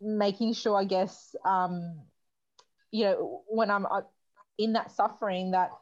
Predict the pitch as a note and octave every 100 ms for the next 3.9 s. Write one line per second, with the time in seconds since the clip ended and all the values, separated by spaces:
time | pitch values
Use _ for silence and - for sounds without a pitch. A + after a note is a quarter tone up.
0 | _ _ _ _ _ _ _ _ _ -
1 | G#3+ F#3+ F#3 G3 G3 - E3+ - A3+ B3+
2 | A#3+ A3+ G3 A#3+ C4+ G#3+ G3+ G3 G#3+ G3
3 | G#3 G3 - - A3+ G3 F#3+ F#3 F3